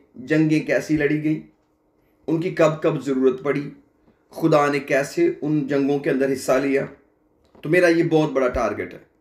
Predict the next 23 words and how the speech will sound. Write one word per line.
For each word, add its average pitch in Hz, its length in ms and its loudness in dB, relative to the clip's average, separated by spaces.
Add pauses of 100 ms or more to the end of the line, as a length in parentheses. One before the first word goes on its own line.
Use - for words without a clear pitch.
(600)
क्योंकि 185 180 2
आप 165 220 4 (260)
अक्सर 151 320 -2
मेरे 147 260 2
मुंह 135 220 0
से 143 120 -4
ये 139 140 -2
बातें 127 300 -4
सुनते 131 340 -2
रहते 110 280 -4
हैं 113 340 -8
जंग 123 300 0
के 131 120 -2
बारे 107 300 0
में, 104 240 -6 (360)
कलीसिया, 143 400 0
क्योंकि 165 200 -2
मैं 220 220 2 (520)
कलीसिया 220 400 0
को, - 500 -2 (220)
कलीसिया 170 440 2
के 180 180 -2
लिए 180 420 0